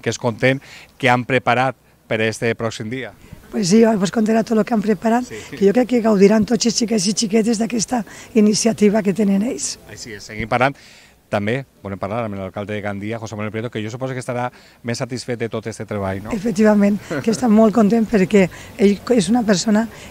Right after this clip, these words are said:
Speaker 2: que creu en la participació i sobretot creu en tindre estos assessors tan joves
Speaker 1: Mm.
Speaker 2: que mos ajuden a millorar la ciutat.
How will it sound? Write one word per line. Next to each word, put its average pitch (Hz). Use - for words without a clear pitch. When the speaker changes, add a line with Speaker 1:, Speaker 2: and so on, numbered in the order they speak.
Speaker 2:
que 202
creu 220
en 208
la 214
participació 208
i 214
sobretot 226
creu 240
en 196
tindre 220
estos 214
assessors 190
tan 220
joves 208
Speaker 1:
Mm. -
Speaker 2:
que 220
mos 190
ajuden 214
a 220
millorar 190
la 202
ciutat. 262